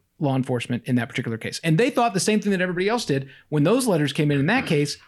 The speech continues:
was, "Oh, this guy, these people are involved in this," but they tracked it down.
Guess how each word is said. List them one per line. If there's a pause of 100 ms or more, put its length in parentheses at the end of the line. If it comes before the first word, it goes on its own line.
was, (280)
"Oh, (320)
this
guy,
these
people
are
involved
in
this,"
but
they
tracked
it
down.